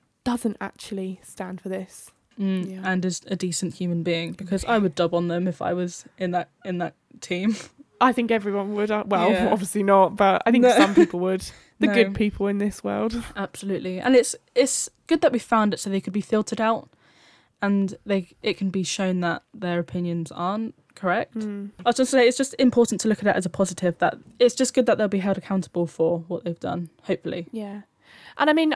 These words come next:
Speaker 1: I think definitely this is something that we can look back on in a few weeks' time or however long this investigation takes.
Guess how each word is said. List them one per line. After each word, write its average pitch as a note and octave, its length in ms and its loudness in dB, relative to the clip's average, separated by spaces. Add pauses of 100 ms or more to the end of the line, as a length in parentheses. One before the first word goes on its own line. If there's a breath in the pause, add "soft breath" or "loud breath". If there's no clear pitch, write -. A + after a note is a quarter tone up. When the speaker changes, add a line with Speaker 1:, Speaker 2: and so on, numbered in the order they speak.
Speaker 1:
I C4+ 120 2
think C#4 220 -2
definitely A3+ 360 0
this G#3+ 180 -4
is - 60 -8
something G#3 340 -2
that G3+ 100 -2
we G#3 120 -2
can G3+ 380 -4
look G#3+ 180 0
back - 260 0
on F#3 140 0
in F#3 120 -2
a - 20 -4
few G#3 180 -2
weeks' F3+ 260 -4
time F#3+ 360 -4
or F3+ 120 -8
however F#3+ 320 0
long E3+ 200 -4
this E3+ 200 -8
investigation F3+ 600 -8
takes. - 480 -4